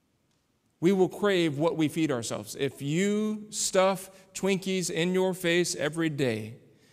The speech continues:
when you get hungry, you're gonna want a Twinkie. It's funny how that works, isn't it? But like I said, what's true in the natural, there is a parallel spiritual truth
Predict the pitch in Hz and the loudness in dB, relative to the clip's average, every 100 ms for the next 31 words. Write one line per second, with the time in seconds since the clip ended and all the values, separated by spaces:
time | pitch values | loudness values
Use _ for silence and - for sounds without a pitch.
0 | _ _ 117 113 120 160 185 160 170 131 | _ _ -8 -2 2 4 4 4 0 0
1 | 127 123 - - - _ - 127 123 127 | -2 -6 -10 -20 -20 _ -8 -4 -2 -2
2 | 127 135 135 123 117 104 - _ _ _ | -2 -4 -4 -8 -8 -12 -16 _ _ _
3 | _ _ _ _ _ _ _ _ _ _ | _ _ _ _ _ _ _ _ _ _
4 | _ _ _ _ _ _ _ _ _ _ | _ _ _ _ _ _ _ _ _ _
5 | _ _ _ _ _ _ _ _ _ - | _ _ _ _ _ _ _ _ _ -8
6 | 175 165 147 147 135 170 127 147 107 107 | -2 2 4 2 2 -2 -2 -4 -4 -10
7 | - - _ _ _ _ _ _ _ _ | -14 -20 _ _ _ _ _ _ _ _
8 | _ _ _ - 139 156 156 196 143 120 | _ _ _ -4 0 2 4 4 4 0
9 | - - - - - - 175 - - 196 | -16 -20 -20 -20 -14 0 2 2 2 4
10 | 214 226 226 208 135 135 143 123 131 - | 6 6 4 2 2 -2 -4 -6 -6 -14
11 | - _ _ - 147 170 156 139 143 135 | -20 _ _ -2 0 2 0 2 2 2
12 | 127 - - 170 190 180 160 156 - 165 | -2 -8 -2 0 2 2 0 0 -4 -2
13 | 160 160 151 - - 135 110 - - | -4 -6 -8 -8 -6 -6 -8 -14 -20